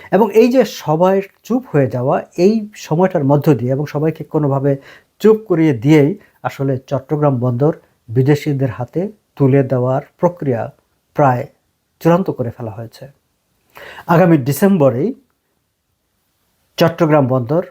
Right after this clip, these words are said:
অন্তত তিনটি টার্মিনাল বিদেশি ব্যবস্থাপনায় পরিচালিত হবে, অর্থাৎ বিদেশিদের হাতে চলে যাবে। এই বিষয়টি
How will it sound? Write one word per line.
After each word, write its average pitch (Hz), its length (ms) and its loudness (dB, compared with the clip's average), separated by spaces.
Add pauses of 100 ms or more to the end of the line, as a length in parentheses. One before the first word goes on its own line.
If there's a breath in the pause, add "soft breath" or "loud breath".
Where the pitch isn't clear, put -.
(120)
অন্তত 135 340 -4 (160)
তিনটি 202 440 0
টার্মিনাল 123 640 -2 (720)
বিদেশি 156 440 2
ব্যবস্থাপনায় 135 720 -2
পরিচালিত 147 480 -2
হবে, 135 140 0
অর্থাৎ 131 260 -2
বিদেশিদের 135 580 0
হাতে 123 260 -8 (100)
চলে 165 260 4
যাবে। 135 320 0 (440 loud breath)
এই 156 160 4
বিষয়টি 131 540 -6